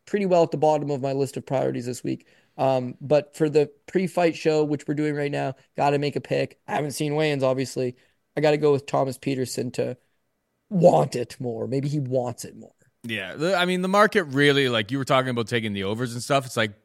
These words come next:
Speaker 2: the market loves the overs. Like, it was,
Speaker 1: Yeah.
Speaker 2: they've already been steamed. Um, it opened at, like, minus one seventy-five. It's already down to minus two forty, the over one and a half. And it's pretty much a pick 'em.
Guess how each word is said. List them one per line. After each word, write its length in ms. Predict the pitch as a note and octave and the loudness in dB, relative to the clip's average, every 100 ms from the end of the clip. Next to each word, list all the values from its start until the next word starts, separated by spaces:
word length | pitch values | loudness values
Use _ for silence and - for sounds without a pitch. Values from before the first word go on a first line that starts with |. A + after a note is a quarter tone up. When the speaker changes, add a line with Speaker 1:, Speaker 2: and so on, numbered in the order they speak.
| _ | _
Speaker 2:
the 220 | - C3 | -16 -10
market 560 | C3 C3+ B2+ - A#2+ A2 | -2 0 0 -2 -8 -8
loves 400 | G2 F2+ F2 E2+ | -10 -10 -12 -14
the 180 | G2 E2+ | -16 -16
overs. 800 | D2 C#2 G1+ G1+ - - - - _ _ - | -16 -16 -18 -20 -14 -12 -12 -16 _ _ -6
Like, 160 | A2 | -2
it 100 | B2 | 0
was, 460 | B2+ C3+ A2+ - - | 2 0 0 -6 -8
Speaker 1:
Yeah. 60 | C#3+ | 0
Speaker 2:
they've 220 | C#3 C3+ | 0 4
already 300 | C#3+ C#3 B2 | 4 4 2
been 200 | G2+ F2+ | -4 -8
steamed. 600 | - - E2 - - - _ | -12 -12 -16 -18 -20 -20 _
Um, 400 | G#2 G2+ G2 F#2 | -8 -6 -6 -8
it 140 | F#2+ G2+ | -6 0
opened 260 | C3 B2+ | 0 0
at, 160 | A#2 G#2+ | -4 -2
like, 180 | A2 G2 | -4 -4
minus 320 | G#2+ G#2+ G#2 | -4 -4 -6
one 180 | A2 G#2+ | -6 -6
seventy-five. 840 | A2+ G#2+ G2+ F#2+ - G2+ G2+ F#2 | -4 -4 -6 -8 -4 -2 -2 -6
It's 100 | F#2 | -4
already 260 | A2 G#2+ G#2 | -4 -2 -4
down 220 | G2 G2 | -6 -6
to 60 | F#2+ | -8
minus 380 | F#2 F#2+ F#2+ | -8 -8 -10
two 180 | - A2+ | -10 -10
forty, 380 | G2 G#2+ G#2+ G#2 | -8 -8 -6 -6
the 160 | F#2+ G#2+ | -8 -4
over 320 | C#3 B2+ A#2+ | -2 0 -2
one 260 | A2 A2+ A#2 | -4 -4 -4
and 120 | A2 | -6
a 100 | F#2+ | -8
half. 460 | F2+ F2+ F2+ - - _ - - - _ _ _ _ | -10 -12 -14 -18 -20 _ -20 -20 -20 _ _ _ _
And 380 | - D3 D3+ D3+ | 0 2 4 4
it's 100 | C#3+ | 0
pretty 240 | - F#3 F3 | 0 0 2
much 220 | D#3+ D3+ | 0 -2
a 40 | |
pick 320 | - C3+ C3 | -2 0 0
'em. 340 | C3+ B2 A#2+ | 0 0 -2